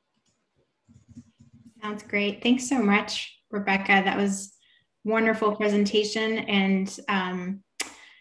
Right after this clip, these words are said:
I, I especially w-, was loving the, uh, information about getting ourselves tested so we could have better information about our individual needs. That, that definitely <laughs> resonated.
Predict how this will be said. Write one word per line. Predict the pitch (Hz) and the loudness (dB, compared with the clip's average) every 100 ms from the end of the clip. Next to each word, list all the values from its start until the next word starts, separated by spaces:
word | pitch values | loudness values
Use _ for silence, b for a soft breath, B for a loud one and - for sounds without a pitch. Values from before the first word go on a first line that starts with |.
| B _ | B _
I, | 202 - - | -2 -2 0
I | 196 | 0
especially | 196 247 240 247 233 226 | 0 2 2 6 6 6
w-, | 202 208 - | 4 -4 -4
was | 220 208 214 | -2 2 4
loving | 233 240 240 | 4 6 6
the, | 220 220 208 202 | 6 4 4 2
uh, | 202 - | 2 0
information | 202 208 196 196 208 | -2 -4 -4 -4 -2
about | 196 185 - | -2 -2 -2
getting | 190 196 185 185 - | -2 -2 -4 -6 -8
ourselves | 196 - 190 | -4 -4 -6
tested | - 247 247 233 208 | -2 -2 0 -2 -2
so | 208 | 0
we | 196 | 0
could | 196 | 2
have | 196 196 190 190 - 208 | 2 0 -2 -8 -12 -4
better | 196 196 | 0 0
information | 190 190 190 175 180 185 | 0 -2 -4 -4 -6 -4
about | 180 175 | -2 -2
our | - | -2
individual | 196 180 175 180 175 170 | -2 -2 -4 -4 -4 -4
needs. | 180 175 180 | -4 -4 -4
That, | 165 - - | -4 -4 -6
that | - 196 | -8 -6
definitely | 185 - 185 185 180 190 - | -8 -4 -4 -2 -2 -4 -4
<laughs> | |
resonated. | 226 269 277 302 269 220 220 214 | 4 8 10 10 10 8 4 2